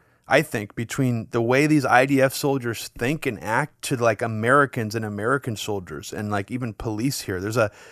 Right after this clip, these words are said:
similar mentality of, like, we can get the, we can get away with anything. We'll just fucking laugh about it. Like, we'll throw a puppy, like, I'm in Afghanistan, dude. Check me out. I'm gonna throw a puppy dog off the cliff and laugh about it on video 'cause that's how fucking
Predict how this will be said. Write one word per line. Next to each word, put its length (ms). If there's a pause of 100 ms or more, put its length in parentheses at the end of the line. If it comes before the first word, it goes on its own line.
similar 720
mentality 800 (360)
of, 140
like, 260 (300)
we 160
can 180
get 160
the, 220
we 180
can 80
get 80
away 140
with 120
anything. 400
We'll 140
just 140
fucking 280
laugh 280
about 240
it. 120 (140)
Like, 160
we'll 100
throw 240
a 60
puppy, 340 (280)
like, 140
I'm 180
in 40
Afghanistan, 720
dude. 240
Check 200
me 120
out. 100
I'm 60
gonna 100
throw 240
a 60
puppy 380
dog 240
off 180
the 100
cliff 280
and 200
laugh 280
about 240
it 60
on 160
video 280
'cause 140
that's 160
how 100
fucking 540